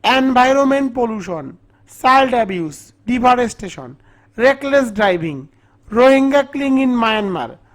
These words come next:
ফুড অ্যাডাল্ট্রেশন, মিলিটেন্সি, ইভটিজিং, টোল কালেকশন, অ্যাসিড থ্রোয়িং,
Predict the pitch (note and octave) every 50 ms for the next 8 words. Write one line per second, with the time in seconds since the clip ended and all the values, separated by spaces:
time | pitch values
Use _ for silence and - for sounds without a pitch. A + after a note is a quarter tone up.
0 | _ _ _ _ _ - C#4+ D4 D4+ D4 D4 - - F3+ A3 A#3 A#3+ A#3 G#3+ G3+
1 | G#3+ G3 E3+ F#3 D#3+ C#3 C3+ D#3 _ _ _ _ _ - A3+ A#3 C4+ C#4 D4 C#4+
2 | A#3 C4+ C4 B3 A#3 G#3 - - F#3 D#3+ D3+ - _ _ _ _ _ _ _ -
3 | D4 D4+ D4+ D4+ - - B3+ A3+ G3+ G3 F#3+ E3 C#3+ C3+ - _ _ _ _ _
4 | _ _ _ - C#4+ C#4+ C#4+ C#4+ C#4+ C4+ C4+ C4 A#3+ A3+ A3 G#3+ F#3 - - -
5 | D#3+ C#3+ C#3 C#3 _ _ _ _ _ _ _ - B3+ C4 B3 - C#4 C#4 B3+ -
6 | - - A3+ G3 E3+ D#3 D3 D3